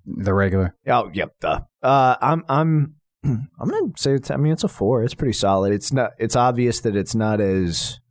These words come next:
Speaker 2: mature as the Punk I P A is. It's still pretty solid.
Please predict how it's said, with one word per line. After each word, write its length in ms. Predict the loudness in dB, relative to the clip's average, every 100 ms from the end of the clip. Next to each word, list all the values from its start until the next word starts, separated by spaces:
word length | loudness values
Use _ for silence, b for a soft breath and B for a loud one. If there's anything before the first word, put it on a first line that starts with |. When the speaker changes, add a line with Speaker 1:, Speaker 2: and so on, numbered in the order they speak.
| _ _ -4
Speaker 2:
mature 480 | 0 0 0 0 2
as 140 | 0
the 80 | -2
Punk 260 | -2 0 0
I 120 | 0
P 180 | 0 2
A 60 | 2 2
is. 280 | 0 -4 -10 -20 -20 _ _ _ -12
It's 100 | -6
still 160 | -2 -2
pretty 180 | -2
solid. 380 | -2 -2 -2 -6